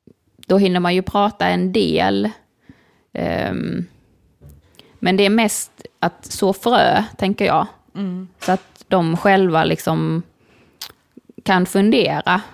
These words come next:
Speaker 2: Mm.
Speaker 1: Och det är ju alltså de här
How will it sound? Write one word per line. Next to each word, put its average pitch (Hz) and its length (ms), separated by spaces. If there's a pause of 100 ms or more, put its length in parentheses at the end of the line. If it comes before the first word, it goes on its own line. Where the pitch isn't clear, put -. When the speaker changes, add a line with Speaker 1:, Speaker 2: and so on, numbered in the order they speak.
(840)
Speaker 2:
Mm. 190 240
Speaker 1:
Och 185 60
det 214 200
är 160 80
ju 160 220
alltså 170 280
de 196 160
här 170 340